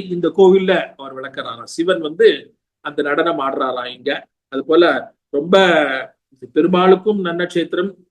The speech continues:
சிவனுக்கும் உரிய கஷேத்திரம். எல்லாரும் வந்து கண்டிப்பாக இந்த பெருமாளை போங்க.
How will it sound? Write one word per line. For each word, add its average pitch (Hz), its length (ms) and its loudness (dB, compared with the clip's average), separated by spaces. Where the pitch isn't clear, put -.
சிவனுக்கும் 190 640 2
உரிய 175 280 4
கஷேத்திரம். 165 500 -2
எல்லாரும் 165 500 2
வந்து 175 200 4
கண்டிப்பாக 180 580 0
இந்த 165 100 -2
பெருமாளை 160 460 -2
போங்க. 151 240 -2